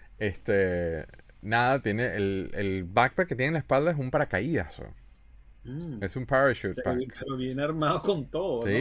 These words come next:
Speaker 2: ¿no?
Speaker 1: este bicho es un arma mortal, o sea, serpiente. Y de paso trae esa, esos esquí, que no son esquí, sino que son zapatos de
Speaker 2: Las
Speaker 1: nieve
Speaker 2: raquetas,
Speaker 1: realmente.
Speaker 2: sí, como,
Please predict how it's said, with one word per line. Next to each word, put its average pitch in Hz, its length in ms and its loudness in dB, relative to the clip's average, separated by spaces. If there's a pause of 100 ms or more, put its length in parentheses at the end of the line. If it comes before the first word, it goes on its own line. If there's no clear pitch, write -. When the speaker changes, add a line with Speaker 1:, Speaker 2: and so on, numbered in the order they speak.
Speaker 2:
¿no? 180 60 10
Speaker 1:
este 107 220 4
bicho 98 280 0
es 135 80 2
un 139 160 0
arma 147 380 2
mortal, 107 680 2
o 87 60 -6
sea, 90 240 -4
serpiente. 90 600 -4
Y 127 320 2
de 147 160 0
paso 117 380 2
trae 117 460 4 (120)
esa, 113 420 -2 (100)
esos 113 320 -4
esquí, 110 540 -4
que 98 140 -2
no 87 80 -2
son 113 180 -6
esquí, 104 340 -6
sino 82 300 -10
que 82 80 -12
son 85 160 -10
zapatos 98 480 0
de 117 80 -4
Speaker 2:
Las 92 140 0
Speaker 1:
nieve 90 160 2
Speaker 2:
raquetas, 95 180 0
Speaker 1:
realmente. 85 640 0
Speaker 2:
sí, - 80 -16
como, 117 240 -10